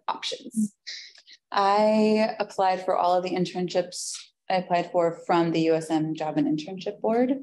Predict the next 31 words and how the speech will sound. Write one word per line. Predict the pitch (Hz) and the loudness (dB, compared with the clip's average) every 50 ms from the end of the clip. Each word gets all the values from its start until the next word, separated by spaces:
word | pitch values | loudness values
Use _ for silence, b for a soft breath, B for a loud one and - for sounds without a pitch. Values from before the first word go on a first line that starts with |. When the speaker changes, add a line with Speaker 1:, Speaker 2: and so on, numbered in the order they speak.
| - _ _ _ _ _ _ _ _ _ | -10 _ _ _ _ _ _ _ _ _
Speaker 2:
Um, | - - 180 165 156 143 135 - - - - - - 175 _ _ _ _ _ _ _ _ _ _ _ _ _ _ _ _ _ _ _ _ _ _ _ _ - | -4 0 2 2 2 0 0 -2 -4 -4 -4 -6 -8 -12 _ _ _ _ _ _ _ _ _ _ _ _ _ _ _ _ _ _ _ _ _ _ _ _ -6
there | - 185 175 | -2 0 2
are | 170 | 2
a | 165 - | 2 0
few | 175 170 | -2 -2
companies | 170 180 170 151 170 170 170 160 156 - | 0 0 0 2 2 2 2 2 0 -2
that | 160 160 160 | -4 -6 -2
I | 156 147 147 - 170 175 170 170 - _ - _ _ _ _ _ _ _ _ _ _ _ _ _ _ _ _ _ - | -2 -2 -2 -2 -2 -4 -6 -8 -14 _ -20 _ _ _ _ _ _ _ _ _ _ _ _ _ _ _ _ _ 0
got | 180 180 175 | 2 2 2
in | 165 165 | 2 2
touch | 160 175 160 - | 0 0 -2 0
with | - 156 156 - | 0 0 0 0
to | - 156 | -2 -6
see | - - - 180 175 175 | -6 -2 0 2 2 2
if | 170 175 | 2 0
they | - 180 175 | 0 2 2
were | 175 180 180 | 4 2 2
offering | 175 180 180 - 190 185 180 | 2 0 0 0 -2 0 0
internships | 180 185 175 - 185 180 - 190 190 190 - - - | 0 0 -2 -4 -6 -6 -4 -6 -6 -6 -10 -10 -4
for | - 185 185 180 180 175 | 0 2 2 4 2 2
the, | 175 180 175 175 175 175 170 170 - - - _ _ _ _ - | 2 2 2 2 2 0 -4 -6 -12 -16 -20 _ _ _ _ -8
what | 185 180 175 | -6 -6 -4
was | 175 | -4
I | 175 170 | -6 -6
doing | 170 - - - 87 90 | -4 -2 -2 -2 -2 -2
it | - - | -4 -4
for | - - | -4 -4
this, | - - - - - - - - - - - - - | -2 -2 -4 -4 -4 -8 -14 -16 -18 -18 -12 -6 -2
um, | 180 165 160 165 175 | 0 0 2 2 0
summer | 165 - 170 160 160 | 0 0 0 0 0
semester? | 165 - 175 175 170 170 - - - - 180 175 - | -2 -2 -2 -2 -2 -2 -2 -2 -2 -2 -2 -4 -8